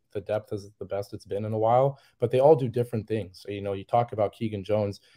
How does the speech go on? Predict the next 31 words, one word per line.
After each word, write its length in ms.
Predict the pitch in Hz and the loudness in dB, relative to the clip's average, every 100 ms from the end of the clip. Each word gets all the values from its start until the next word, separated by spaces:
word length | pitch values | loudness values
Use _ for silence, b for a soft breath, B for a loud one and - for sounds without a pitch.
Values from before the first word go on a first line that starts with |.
| _ | _
being 200 | 117 110 | -2 -2
so 160 | 110 | -2
great 260 | 104 107 104 | -2 0 -2
catching 300 | - 104 110 | -2 -2 -2
the 80 | 101 | 0
ball 180 | 101 104 | 4 4
out 60 | |
of 40 | 101 | 2
the 60 | |
backfield. 640 | 95 95 104 - 117 123 123 b b - | 0 -2 -2 -2 0 0 -4 b b -4
T 120 | 123 | 0
J 160 | 120 | 4
Harden, 320 | 123 110 117 113 | 6 6 6 4
I 60 | |
feel 200 | 104 117 | 0 2
like, 160 | 110 107 | 2 0
is 100 | 98 | -4
the 80 | 101 | 0
most 240 | 101 95 | -2 0
well-rounded 600 | 98 101 110 110 110 110 | 2 4 4 2 0 0
of 100 | 107 | -2
the 60 | 104 | 0
bunch. 340 | 107 117 117 | 0 -2 -4
He 120 | 107 | -8
can 160 | 98 98 | -8 -2
run 160 | 104 | 0
it. 140 | 107 101 | 0 -4
He 100 | 98 | -8
can 160 | 98 | -12
catch 300 | - 104 104 | -2 -2 0
it. 140 | 117 | 0